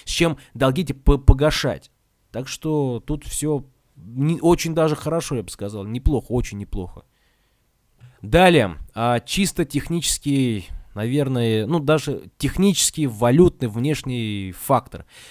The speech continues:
Смотрите, вот на что я хочу акцентировать ваше внимание. Сказал, конечно, я очень банально, грубо, но все же. Смотрите,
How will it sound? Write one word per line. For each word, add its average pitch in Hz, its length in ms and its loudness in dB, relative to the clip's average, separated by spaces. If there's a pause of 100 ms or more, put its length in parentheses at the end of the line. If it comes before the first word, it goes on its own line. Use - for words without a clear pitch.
(840)
Смотрите, 139 500 4 (640)
вот 135 240 -4
на 139 80 -4
что 185 140 -2
я 170 40 2
хочу 143 260 -2
акцентировать 131 360 -6
ваше 123 300 -6
внимание. 110 440 -4
Сказал, 127 300 -4
конечно, 127 380 -6
я 117 260 -4
очень 104 480 -6 (320)
банально, 110 680 -4 (120)
грубо, 135 800 2 (500)
но 139 420 -4
все - 260 -6
же. 95 200 -8 (320)
Смотрите, 170 500 0